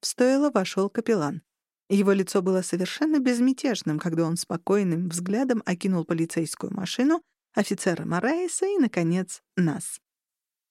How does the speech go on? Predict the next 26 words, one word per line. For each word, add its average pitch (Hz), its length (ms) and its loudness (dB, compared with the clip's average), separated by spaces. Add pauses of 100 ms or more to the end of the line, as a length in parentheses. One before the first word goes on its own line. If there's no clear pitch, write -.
(300)
Орланд 233 480 4
подошёл 208 400 2
к - 120 -6
нему 196 200 2
поближе 220 460 0
и 196 100 0
тихо 247 320 -2
заговорил, 190 600 0
едва 240 320 2
ли 233 120 2
не 240 120 2
шёпотом. - 560 -6 (520)
Адалон 196 460 4
кивнул 175 480 -2 (220)
и 240 60 0
повернулся 196 600 0
к - 80 -8
Хардвиру. 170 640 -4 (1300)
«Ваше 165 400 2
отношение - 680 -2
достойно 185 500 0
похвалы». 220 520 -4 (380)
Его 226 240 4
голос 196 340 0
был 185 220 0
успокаивающим. 180 1040 -6